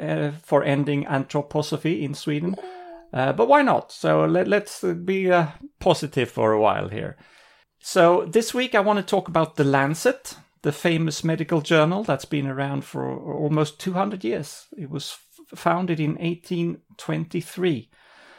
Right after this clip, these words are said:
As an old British institution like that, you perhaps do not expect them to be at the forefront when it comes to gender equality and diversity,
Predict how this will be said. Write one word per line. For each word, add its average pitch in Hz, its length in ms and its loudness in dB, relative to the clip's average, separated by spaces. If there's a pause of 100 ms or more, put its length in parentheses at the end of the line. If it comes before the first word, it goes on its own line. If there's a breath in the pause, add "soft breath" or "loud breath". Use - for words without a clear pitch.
(460 soft breath)
As 175 220 4
an 170 80 6
old 185 260 6
British 185 340 4
institution 160 720 2
like 123 260 -2
that, 143 280 2
you 147 60 -2
perhaps 143 500 0
do 151 100 -2
not 175 300 4
expect 147 440 -2
them 123 160 -6
to 139 140 -6
be 131 280 -6
at 131 140 -4
the 143 60 -4
forefront 139 640 2
when 131 180 -6
it 120 80 -14
comes 131 260 -6
to 131 120 -8
gender 139 460 2
equality 123 680 -4
and 113 140 -4
diversity, 139 760 -2